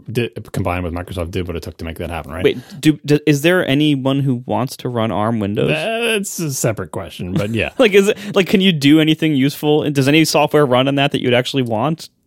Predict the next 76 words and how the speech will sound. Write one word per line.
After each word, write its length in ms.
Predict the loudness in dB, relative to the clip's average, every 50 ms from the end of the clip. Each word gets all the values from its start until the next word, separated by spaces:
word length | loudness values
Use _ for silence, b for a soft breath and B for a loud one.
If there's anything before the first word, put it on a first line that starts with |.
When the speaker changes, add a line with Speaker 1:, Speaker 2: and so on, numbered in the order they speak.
| _ _ -12
Speaker 1:
Uh, 80 | -10 -8 -4
that, 240 | -2 -2 -2 0 0
I 80 | 0
mean, 120 | 2 2 2
that's, 180 | 2 0 0
that's 320 | -2 0 0 0 0 2 0
the 80 | 0
question 380 | 2 4 4 4 4 2 2 2
that 100 | 2 0
I 40 | 2
feel 140 | 2 2
like 140 | 2 2 0
Apple 320 | 0 -2 0 2 2 2 4
would 160 | 2 0 2
be 120 | 0 -2
grappling 440 | 0 2 2 2 2 2 2 2 2
with 160 | 0 0 -2
in 60 | -2
terms 260 | -4 -4 -4 -4 -4 -6
of 100 | -6 -4
breaking 360 | -6 -6 -6 -6 -6 -6 -6
compatibility, 540 | -8 -8 -8 -6 -6 -2 0 0 0 0 -2
'cause 120 | -2 0
there's 120 | 0 2
no 160 | 4 4 4 4
reason 300 | 4 4 4 4 4 2
that 140 | 2 2
Apple, 320 | 2 0 0 2 0 0 0 2
a 120 | 2 4
new 260 | 4 4 4 4 4
Apple 240 | 2 0 2 0 0
Silicon 320 | 0 2 0 2 2 0
chip 220 | 0 0 -2 -4 -4
that 100 | -8 -8
tech-, 240 | -6 -8 -8 -8 -8
technically 460 | -6 -6 -4 -2 0 0 0 0 0
is 120 | 0 0
an 80 | 0 0
arm 260 | -2 -2 -2 -2 -2
V 160 | -2 -2 -2
ten, 340 | -2 -2 -4 -2 0 0 -2 b b b b b b b
it 140 | -2 0 0
might 260 | 2 2 2 2 0 0
run 240 | 2 2 4 4 4
all 180 | 4 4 4 4
arm 200 | 4 2 2 0
software 440 | 2 2 0 2 2 2 2 2 2
perfectly, 520 | 4 2 2 2 2 -2 -4 -8 -8 _ _ -4
right? 300 | 0 0 2 0 0 -4 _ _ _ _ 0
'Cause 160 | 2 2 2
it's, 220 | 2 -2 -6 -10 -6 -2
you 80 | -2
know, 140 | 0 0 0
it's 180 | -2 -4 -2 0
just 200 | 0 0 2 2
that 60 | 2
they 120 | 2 4
added, 220 | 4 4 2 2 2
like, 180 | 0 0 2
one 160 | 2 2 4
or 60 | 2 2
two 120 | 2 2
new 100 | 2 2
instructions 420 | 2 0 0 -2 -4 -2 -4 -4
that 100 | -4 -2
only 180 | -2 -2 -2 -2
Apple 220 | -4 -4 -6 -6
stuff 240 | -8 -8 -8 -8 -8
adds 340 | -8 -8 -8 -10 -12 -14 -16
to, 140 | -14 -12 -10
you 120 | -10 -10 -6
know, 80 | -2
who, 120 | -2 -2 -2
or 200 | -2 -4 -6 -6 -4
whatever. 440 | -2 0 2 2 2 2 -2 -2 -2
Like, 240 | 0 0 -2 -2